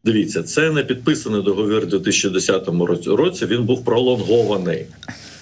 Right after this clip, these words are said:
Це, що договір підписаний був ще за часів Брежнєва, це перше, Брежнєв та Ніксон писали. Але з того часу все багато чого змінилося.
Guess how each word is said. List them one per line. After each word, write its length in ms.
Це, 120
що 160
договір 500
підписаний 580
був 260
ще 220
за 120
часів 440
Брежнєва, 580
це 140
перше, 540
Брежнєв 420
та 120
Ніксон 380
писали. 440
Але 320
з 40
того 260
часу 380
все 200
багато 380
чого 260
змінилося. 720